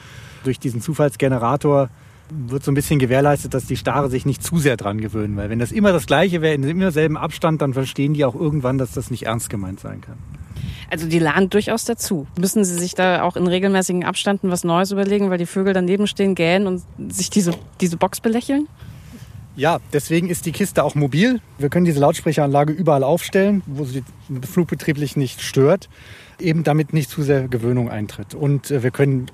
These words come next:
Speaker 1: wie gesagt, die Tages- und Nachtzeit einstellen, wir können die Lautstärke einstellen, wir können Zufallsintervalle einstellen. So, man muss halt so abwechslungsreich wie möglich sein, damit, wie gesagt, die Tiere sich nicht dran gewöhnen.
Speaker 2: Und wie lange lassen Sie die Kiste jetzt hier?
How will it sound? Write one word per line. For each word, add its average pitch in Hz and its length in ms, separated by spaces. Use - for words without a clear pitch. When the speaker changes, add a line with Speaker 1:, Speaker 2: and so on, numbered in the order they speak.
Speaker 1:
wie 131 140
gesagt, 120 280
die 117 140
Tages- 131 360
und 127 100
Nachtzeit 147 420
einstellen, 139 600
wir 120 100
können 123 320
die 135 80
Lautstärke 160 560
einstellen, 151 500
wir 135 80
können 135 580
Zufallsintervalle 151 1000
einstellen. 139 580
So, 123 160
man 143 180
muss 170 140
halt 160 240
so 151 480
abwechslungsreich 165 880
wie 147 60
möglich 139 400
sein, 143 300
damit, 127 320
wie 131 80
gesagt, 120 260
die 120 60
Tiere 123 260
sich 113 180
nicht 110 160
dran 110 140
gewöhnen. 104 360
Speaker 2:
Und 165 160
wie 170 60
lange 170 320
lassen 170 280
Sie 185 120
die 170 100
Kiste - 320
jetzt 170 240
hier? 214 240